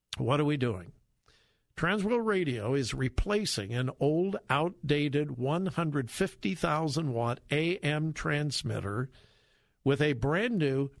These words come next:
two hundred thousand watt transmitter. They need a total of five hundred ninety-three thousand dollars, but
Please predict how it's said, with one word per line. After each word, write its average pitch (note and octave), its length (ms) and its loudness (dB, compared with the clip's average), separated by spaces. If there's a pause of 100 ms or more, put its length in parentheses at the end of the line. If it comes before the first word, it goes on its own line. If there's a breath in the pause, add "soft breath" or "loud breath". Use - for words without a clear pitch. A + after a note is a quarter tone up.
(100)
two D4 460 0 (120)
hundred G3 560 -2
thousand D#3+ 580 0
watt C3 300 0
transmitter. B2+ 720 -4 (1600)
They D3 200 4
need E3+ 640 0 (140)
a C3+ 140 0
total C3 400 0
of A2 100 -4
five F#3 520 0
hundred E3 520 -2
ninety-three C#3 800 0
thousand A#2 520 -2
dollars, E2+ 520 -8 (960)
but - 480 -4